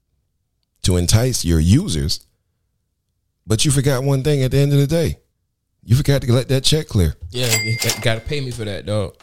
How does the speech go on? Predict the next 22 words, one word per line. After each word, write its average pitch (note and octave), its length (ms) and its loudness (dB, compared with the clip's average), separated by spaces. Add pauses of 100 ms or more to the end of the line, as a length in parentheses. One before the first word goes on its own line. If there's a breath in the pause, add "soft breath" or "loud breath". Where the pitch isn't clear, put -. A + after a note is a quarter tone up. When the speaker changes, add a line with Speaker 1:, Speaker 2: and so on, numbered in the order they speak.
(2000)
Speaker 1:
What B2+ 120 2
do D#3 60 0
you D3+ 80 -2
think B2+ 200 0
about F#2+ 240 0
that, F2 160 2
man? F2+ 160 2
I G#2 60 2
think C#3+ 240 -2
Cube C#3+ 260 2
has A#2+ 180 2
a A2 60 -6
point C3+ 300 0
because G#2 280 2
at G#2 80 0
the G2 80 -4
end C3 160 2
of B2+ 60 0
the A#2+ 60 2
day, B2+ 180 2
you G#2 140 0
know, G2+ 260 2